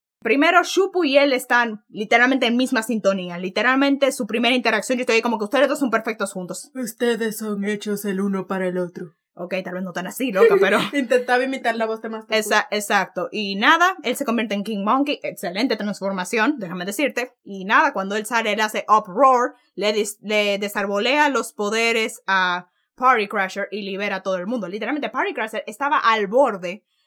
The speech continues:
Speaker 1: de mandarle los Miraculous y toda la gente que él capturó a Hawkmoth.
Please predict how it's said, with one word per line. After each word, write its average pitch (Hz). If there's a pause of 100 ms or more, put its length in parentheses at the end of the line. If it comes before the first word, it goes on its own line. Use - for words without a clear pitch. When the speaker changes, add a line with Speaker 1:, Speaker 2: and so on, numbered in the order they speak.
(140)
Speaker 1:
de 196
mandarle 226 (260)
los 226
Miraculous 220
y 208
toda 240
la 269
gente 233
que 226
él 220
capturó 208
a 196
Hawkmoth. 220